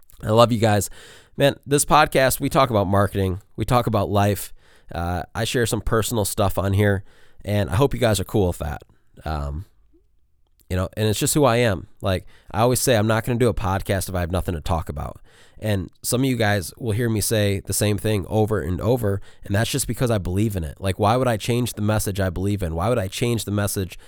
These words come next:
that has worked for me? Um, but I also wanna talk about some real life stuff that most people aren't talking about like this, right? Because a lot of people are embarrassed to say, like, like, "Dude, I'm feeling kinda depressed right now," right?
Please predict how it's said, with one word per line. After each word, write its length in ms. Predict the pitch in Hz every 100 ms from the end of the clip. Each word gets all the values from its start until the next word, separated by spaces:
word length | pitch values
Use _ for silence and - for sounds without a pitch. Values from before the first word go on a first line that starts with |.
| -
that 100 | 104
has 140 | 95
worked 280 | 82 101 -
for 160 | - 92
me? 240 | 92 120 - - - - - -
Um, 520 | - 98 95 87 85 - _ _ _ _ -
but 260 | 107 98 - _ _ _ _ _ _ _ _ _ _ _
I 80 | -
also 300 | - 135 135
wanna 180 | 135 117
talk 220 | 107 104
about 200 | 110 107
some 200 | - 92
real 200 | 92 110
life 220 | 101 92
stuff 320 | - - 101 98
that 140 | 76
most 240 | 110 110
people 160 | - 104
aren't 160 | 92 -
talking 240 | 95 98
about 140 | 92
like 160 | 80 82
this, 380 | 95 80 - - -
right? 280 | 90 98 - - - - -
Because 480 | - 101 104 92 - _ _ - _ -
a 60 |
lot 200 | 107 117
of 60 | 113
people 200 | 127 110
are 120 | 104
embarrassed 480 | 95 80 101 110 -
to 60 |
say, 200 | 90 101
like, 160 | 98 87 - - - -
like, 160 | 87
"Dude, 200 | 110 135
I'm 80 | 98
feeling 320 | - 110 113
kinda 240 | 107 117 113
depressed 400 | 107 131 - -
right 140 | 85
now," 240 | 82 71 - - _ -
right? 240 | 95 127